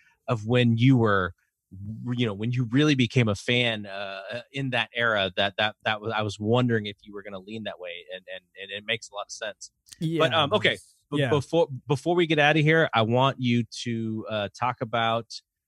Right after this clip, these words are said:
Speaker 1: where people can find the pod and kind of how you guys do your thing, because, you know, it is, it, much like John and I,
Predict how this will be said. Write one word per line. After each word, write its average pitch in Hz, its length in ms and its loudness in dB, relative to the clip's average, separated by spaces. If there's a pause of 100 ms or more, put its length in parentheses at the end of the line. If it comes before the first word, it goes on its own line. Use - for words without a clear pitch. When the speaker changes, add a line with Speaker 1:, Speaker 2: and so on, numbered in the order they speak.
(140)
Speaker 1:
where 120 220 -4
people 120 240 -4
can 104 140 -6
find 113 420 -4
the 101 160 -12
pod 123 560 0
and 101 260 -6
kind 147 180 0
of 113 120 -4
how 135 240 0
you 139 180 0
guys 123 640 0 (480)
do 127 140 0
your 135 240 0
thing, 117 500 0
because, 98 720 -6
you 113 140 -10
know, 98 100 -6
it 98 140 -8
is, 104 280 -4
it, 107 140 -6
much 117 260 0
like 110 220 0
John 110 320 2
and 101 140 0
I, 92 380 -2